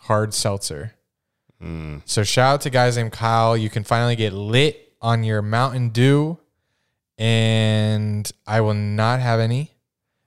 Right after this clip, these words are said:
Speaker 1: but an, a, a caffeinated hard seltzer. That should be interesting to see, 'cause, you know, once these seltzers start making around, they show up at your parties.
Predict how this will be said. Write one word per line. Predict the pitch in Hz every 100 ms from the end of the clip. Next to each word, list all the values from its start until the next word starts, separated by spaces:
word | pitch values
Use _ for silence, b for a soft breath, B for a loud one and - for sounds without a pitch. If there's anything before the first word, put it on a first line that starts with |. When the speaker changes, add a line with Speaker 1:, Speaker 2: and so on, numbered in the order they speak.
| _
Speaker 1:
but | 104 110 107 107 - _ _ _ -
an, | 113 113
a, | 120 123 117 113 - -
a | 110 107 101
caffeinated | - 139 143 - 139 131 123 117 - -
hard | - 113 107
seltzer. | 113 98 - 67 -
That | 107 107
should | - 104
be | 85
interesting | 87 - - - 113 _ _
to | 110
see, | - 113 110 101 b b b b
'cause, | 143 139
you |
know, | 143 131 120 110 113
once | 123 131
these | 135 -
seltzers | 123 117 113
start | 117
making | 110 110
around, | 107 101
they | 104
show | -
up | 107
at | 101
your | -
parties. | 104 95 98 101 - -